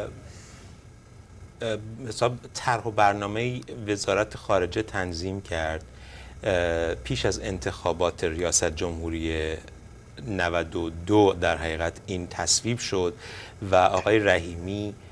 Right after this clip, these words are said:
معاون اول رئیس جمهوری در اون زمان، این رو در حقیقت این برنامه پنج ساله وزارت خارجه رو تایید کرد و در اسناد رسمی جمهوری اسلامی اسفند ماه، فکر کنم یک سال قبل از انتخابات،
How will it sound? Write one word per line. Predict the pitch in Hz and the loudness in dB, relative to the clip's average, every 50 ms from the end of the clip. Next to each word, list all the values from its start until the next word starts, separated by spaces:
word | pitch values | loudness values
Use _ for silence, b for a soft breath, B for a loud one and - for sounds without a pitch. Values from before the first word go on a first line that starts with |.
| b b b b - - - - - | b b b b -16 -16 -16 -12 -8
معاون | 139 117 107 101 95 95 90 87 92 98 104 | -2 2 4 6 6 6 4 4 0 0 0
اول | 104 101 101 98 - - 104 98 87 82 82 95 110 117 104 | 2 2 2 0 0 -2 -2 -4 -2 0 2 2 4 4 4
رئیس | 87 80 80 82 87 87 85 78 - - | 4 2 2 0 0 0 2 0 0 -2
جمهوری | 92 87 92 85 80 80 87 95 104 | -2 -2 -2 -2 -2 -2 -2 0 4
در | 104 90 82 | 4 4 4
اون | - 101 107 | 2 0 -2
زمان، | 101 98 90 87 90 92 98 | 0 0 0 0 0 -2 -2
این | - 101 101 101 95 | -2 -4 -2 -2 0
رو | 95 95 90 90 90 | 0 2 2 2 0
در | 87 85 82 85 | 0 0 0 0
حقیقت | 80 85 101 - | 0 -2 -4 -4
این | 107 104 101 | -4 -4 0
برنامه | 92 90 85 85 85 85 87 98 107 | 2 2 2 2 0 -2 -2 -2 -2
پنج | 104 - - 98 90 87 82 | -2 -4 -4 -4 -2 -2 -2
ساله | - - - 87 85 82 98 110 95 87 80 - - B B B B B B - | -2 0 0 0 0 0 0 0 0 -2 -6 -6 -8 B B B B B B -2
وزارت | 101 87 92 87 87 85 - | 0 4 4 4 4 2 0
خارجه | - - 92 82 87 87 85 101 | -2 -2 0 0 0 2 2 4
رو | 104 113 120 113 107 107 - B B B B B B - - - - - | 6 6 8 6 6 4 2 B B B B B B -18 -18 -18 -16 -6
تایید | - - 110 95 101 127 127 127 - | 0 2 2 2 4 2 2 0 0
کرد | - - 82 80 78 - - - | 0 0 0 0 0 -2 -2 0
و | 98 92 85 | 2 2 2
در | 87 87 85 85 87 82 87 - - - - | 4 2 2 2 2 0 -2 -8 -14 -12 -6
اسناد | - 107 92 - 107 92 - - 107 101 98 95 107 95 92 | -2 -2 -2 0 2 2 2 2 2 0 0 0 2 2 2
رسمی | 85 - - - - 113 117 131 135 127 113 110 107 | 4 4 4 4 4 4 2 2 2 2 2 2 0
جمهوری | 98 98 95 87 87 87 90 | 0 -2 -2 -2 -2 -2 -2
اسلامی | 90 - - - 95 87 87 92 98 98 101 B B B B B B B B - | -2 -2 -2 -2 -2 0 0 0 -2 -2 -4 B B B B B B B B 2
اسفند | 104 - - - - - 95 95 92 95 | 2 4 2 0 0 0 0 0 0 0
ماه، | 98 104 113 123 117 113 110 104 | 2 4 6 6 6 4 2 0
فکر | - 107 | 0 -2
کنم | - - 107 101 98 98 | -2 -2 -2 0 0 0
یک | 104 107 - | 0 0 0
سال | - 113 98 92 | 2 2 2 4
قبل | - - 98 101 98 98 | 4 2 0 2 2 2
از | 92 90 90 87 - - | 2 2 2 0 -2 -4
انتخابات، | 92 87 - 92 - - 90 85 85 92 92 | -4 -6 -6 -6 -4 -2 -2 0 2 0 0